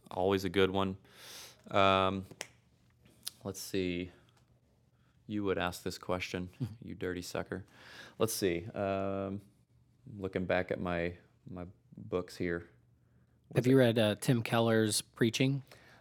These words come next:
Speaker 1: Uh, I have not. I've started it. I haven't finished,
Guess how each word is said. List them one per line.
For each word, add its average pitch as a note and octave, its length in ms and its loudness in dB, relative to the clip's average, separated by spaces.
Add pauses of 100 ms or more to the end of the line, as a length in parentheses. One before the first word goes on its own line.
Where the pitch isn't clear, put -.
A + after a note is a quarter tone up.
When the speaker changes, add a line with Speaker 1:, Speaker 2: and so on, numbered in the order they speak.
Speaker 1:
Uh, G#2+ 300 8
I G#2 140 10
have G2+ 300 4
not. G#2 480 6
I've A2 220 8
started G2+ 440 6
it. - 180 -4
I G2+ 80 2
haven't G2+ 300 2
finished, - 480 0